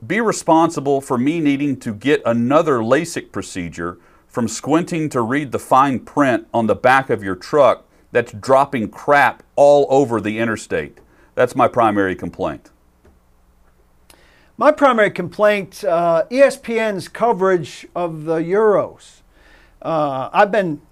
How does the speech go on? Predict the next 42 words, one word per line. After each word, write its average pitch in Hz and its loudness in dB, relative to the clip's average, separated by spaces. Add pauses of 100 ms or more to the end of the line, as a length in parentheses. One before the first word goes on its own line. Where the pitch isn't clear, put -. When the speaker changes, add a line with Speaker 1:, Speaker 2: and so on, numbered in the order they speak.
Speaker 2:
all 214 4
in 226 -4
on 196 -8
this 190 -10
tournament. 214 -4
I 175 -6
love 175 -4
being 180 0
able 170 -4
to 165 -4
go 165 2
home 180 -2
from 175 -8
the 143 -4
show 170 -2
and, 151 -8
and 135 -14
pop 156 -6
on, 151 -4
uh, 127 -10
a, 123 -16
a - -14
game. 175 -10 (120)
Uh, 127 -8 (220)
I - -18
have 180 -12
to 180 -12
make 160 -8
a 117 -16
choice 214 -2
in 151 -10
the 160 -6
round 170 -6
of 147 -6
sixteen 185 -10
over 156 -8
the 151 -6
last 208 -6
couple 233 -4
days, 131 -10
you 131 -14
know, 143 -10